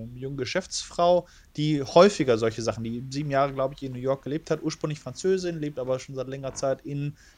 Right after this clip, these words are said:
Berlin und, äh, New York, ähm, und die da die, die, die Connections aufgetan hat.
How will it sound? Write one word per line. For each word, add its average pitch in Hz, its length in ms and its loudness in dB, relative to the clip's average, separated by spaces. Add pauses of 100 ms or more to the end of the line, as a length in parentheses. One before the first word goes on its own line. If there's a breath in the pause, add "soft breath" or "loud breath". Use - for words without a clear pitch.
Berlin 151 480 2
und, 151 460 -2
äh, 131 260 0
New 131 120 -6
York, 135 440 -2 (340 soft breath)
ähm, 127 220 0
und 135 240 -6
die 127 120 -4
da 127 440 4
die, 123 280 -6
die, 120 280 -8
die - 80 -14
Connections - 500 -6
aufgetan 110 600 -4
hat. 135 180 -6